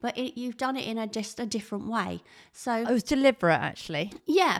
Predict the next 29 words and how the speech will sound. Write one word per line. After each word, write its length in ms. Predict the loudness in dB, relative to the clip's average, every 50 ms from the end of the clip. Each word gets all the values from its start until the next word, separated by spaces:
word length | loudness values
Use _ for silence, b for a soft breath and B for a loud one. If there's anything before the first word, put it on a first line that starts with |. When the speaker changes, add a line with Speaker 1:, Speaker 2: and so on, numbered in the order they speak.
| 0 -2
Speaker 1:
but, 240 | -4 -4 -6 -10
but, 140 | -12 -6 -2
but, 140 | 0 0 2
um, 160 | 0 -2 -2 -2
it's 180 | -4 -6 -6 -6
still 240 | -8 -6 -4 -4 -4
very 340 | -2 0 2 2 2 2 2
much 340 | 0 0 0 -2 -6 -10 -10 -10
a 20 |
Tara 400 | -10 -8 -4 -2 0 0 0 -2
Roskell 540 | -2 -4 -6 -6 -6 -10 -10 -8 -8 -8 -6
face. 360 | -4 -2 -2 -2 -2 -4 -6
You 80 | -8 -6
can 180 | -4 -4 -4 -4
tell. 260 | -4 -4 0 2 2
Speaker 2:
Yeah, 220 | 2 2 0 -4 -8 -12 -20 _ _ _ _ _ _ _ -10
yeah. 260 | -8 -6 -6 -6 -8 -8 -8
I 80 | -6
was 120 | -6 -6 -4
deliberately 560 | -4 -2 0 0 0 0 -2 -2 -2 -2 -2
keeping, 500 | -4 -4 -4 -4 -4 -2 -2 -2 -2 -4 -6 B B B B B B
Speaker 1:
Yeah. 340 | 2 2 2 4 2 2 0
Speaker 2:
um, 280 | 0 -2 -6 -6 -8 -12 _ _ _ -6
the 260 | -4 -2 -2 -4 -6 -4 _
big 220 | 2 2 2 0 -2
eye 380 | -6 -4 -2 -2 0 2 2 2
Speaker 1:
Yeah. 440 | 2 0 0 0 0 0 0 -2 -6 -10 _ -6
Speaker 2:
and, 420 | -4 -2 -2 -2 -2 -4 -6 -8 -6
yeah, 300 | -2 0 0 0 0 -2